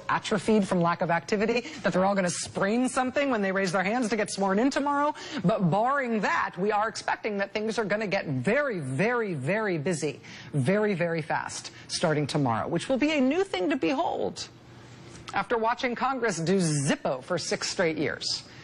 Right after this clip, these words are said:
We have, the last six years we've lived through have been the least productive time in Congress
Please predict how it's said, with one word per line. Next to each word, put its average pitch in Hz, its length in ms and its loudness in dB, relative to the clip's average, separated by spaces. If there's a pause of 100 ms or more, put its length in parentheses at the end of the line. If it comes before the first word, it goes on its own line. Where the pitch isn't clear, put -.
(360)
We 240 220 4
have, 226 400 -2
the 233 120 2
last 269 340 0
six - 240 -4
years 294 140 2
we've 254 200 0
lived 247 200 0
through 156 340 0 (260)
have 202 160 0
been 208 220 2
the 277 180 2
least 269 340 -2
productive 240 520 0
time 170 500 -2 (600)
in 226 240 4
Congress 180 640 -2